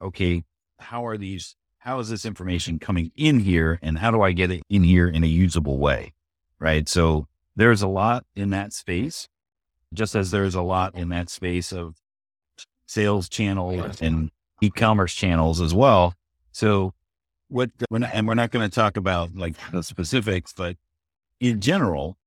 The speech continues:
what I see, and, and you, you correct me if I'm wrong, because I know you will. In general, there's the con-, there's this concept of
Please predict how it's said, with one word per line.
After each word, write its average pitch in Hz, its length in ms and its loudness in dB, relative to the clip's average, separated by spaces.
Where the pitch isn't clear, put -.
what 98 180 0
I 110 160 2
see, 80 460 -8
and, 87 160 -12
and 85 240 -10
you, 92 100 -6
you 90 140 -2
correct 87 300 0
me 90 100 0
if 82 100 -2
I'm 85 140 0
wrong, 87 280 2
because 80 200 -6
I 85 60 0
know 87 120 4
you 87 140 2
will. 85 280 2
In 131 140 0
general, 160 320 2
there's 123 220 2
the 120 80 -4
con-, 123 300 -8
there's 101 200 -12
this 98 180 -10
concept 123 600 -10
of 90 340 -8